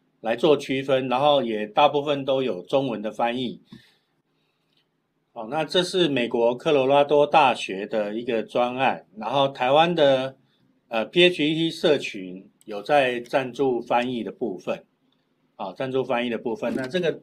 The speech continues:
这个东西，这个平台最早是由Easy，Easy Go的团队介绍给台湾的老师，哈，已经有很多年了，哈。好，那我们来看一下它大概怎么用，哈。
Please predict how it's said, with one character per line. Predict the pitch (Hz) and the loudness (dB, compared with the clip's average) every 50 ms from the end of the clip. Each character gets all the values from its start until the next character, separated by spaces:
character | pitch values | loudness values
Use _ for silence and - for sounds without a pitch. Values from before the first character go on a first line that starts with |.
| _ _ | _ _
这 | - 220 | -6 -2
个 | 208 185 | -2 0
东 | 165 170 170 175 | 0 0 0 0
西， | 165 175 180 175 | -2 -4 -4 -4
这 | 170 - 185 | -4 -4 -2
个 | 180 185 | -2 -2
平 | - - 139 151 175 | -4 -4 -6 -8 -6
台 | 170 135 113 113 117 117 - _ _ _ _ _ _ _ | -4 -2 -2 -2 -4 -4 -10 _ _ _ _ _ _ _
最 | _ - 196 170 | _ -2 -2 0
早 | 143 - 113 104 | 0 0 -2 -2
是 | 101 101 - 156 | -4 -4 -2 0
由 | 143 131 123 131 | 0 0 0 -2
Easy，Easy | 139 143 147 143 139 139 139 139 139 - _ - 156 160 156 160 165 160 | -4 -6 -6 -6 -6 -6 -6 -6 -10 -14 _ -10 -8 -6 -4 -6 -6 -2
Go | - 170 147 135 | 0 2 2 2
的 | 127 120 117 113 113 110 110 107 107 107 - _ _ _ _ _ _ _ _ _ _ _ _ _ | 2 0 0 0 0 0 0 -2 -6 -8 -12 _ _ _ _ _ _ _ _ _ _ _ _ _
团 | - - 110 120 139 | -6 -4 -4 -4 -2
队 | 131 180 156 123 104 - - _ _ _ _ _ _ | 0 2 2 2 0 -2 -8 _ _ _ _ _ _
介 | - 160 147 135 | -2 -2 -2 0
绍 | 135 - 147 135 127 120 110 107 | 2 2 2 2 2 0 -2 -2
给 | 101 - 101 95 90 92 87 | -6 -8 -10 -10 -10 -12 -14
台 | - - 107 113 117 | -12 -8 -8 -6 -4
湾 | 123 123 123 123 120 | -4 -4 -6 -6 -6
的 | 113 107 104 101 | -6 -8 -8 -8
老 | 98 92 82 82 80 | -10 -12 -12 -14 -14
师， | - - - 123 113 110 113 | -12 -12 -12 -10 -12 -12 -12
哈， | 107 120 113 98 95 | -10 -10 -8 -8 -10
已 | |
经 | 95 123 147 | -10 -8 -6
有 | 156 135 113 98 | -6 -4 -6 -6
很 | 98 104 90 | -8 -12 -10
多 | - 139 131 127 | -8 -8 -6 -6
年 | 117 104 87 82 82 | -8 -10 -12 -16 -20
了， | 82 85 - | -20 -20 -18
哈。 | 110 104 - - _ _ _ _ _ _ _ _ _ _ _ _ _ _ _ _ _ _ _ _ _ _ _ _ _ _ _ _ _ _ _ _ _ _ _ _ _ | -18 -18 -18 -20 _ _ _ _ _ _ _ _ _ _ _ _ _ _ _ _ _ _ _ _ _ _ _ _ _ _ _ _ _ _ _ _ _ _ _ _ _
好， | - 104 110 131 | -4 0 0 2
那 | 180 233 226 | 4 4 4
我 | |
们 | 190 156 | 6 6
来 | 147 151 | 4 2
看 | 151 - 202 175 | 4 4 4 2
一 | 165 | 4
下 | 143 175 165 | 2 0 0
它 | 160 165 | 0 0
大 | 165 - 165 | 2 2 4
概 | 160 160 151 | 4 4 2
怎 | - - 92 | 0 -4 -10
么 | 92 | -12
用， | 98 113 151 147 - 92 92 - | -8 0 0 0 0 0 -4 -10
哈。 | 104 95 85 | -12 -14 -14